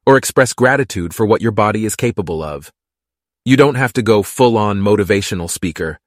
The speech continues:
but these little reminders can make a significant impact. Another tip. Be ready to provide information and resources,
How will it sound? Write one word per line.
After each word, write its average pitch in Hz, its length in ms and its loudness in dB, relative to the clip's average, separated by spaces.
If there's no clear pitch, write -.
but - 100 2
these 135 300 0
little 135 180 4
reminders 110 640 0
can 104 180 -4
make 104 180 -2
a 107 40 0
significant 101 640 -4
impact. - 580 -8
Another 143 340 4
tip. - 360 -10
Be 135 120 4
ready 143 280 4
to 131 100 0
provide 107 400 2
information 107 800 -2
and 98 180 -6
resources, 80 800 -4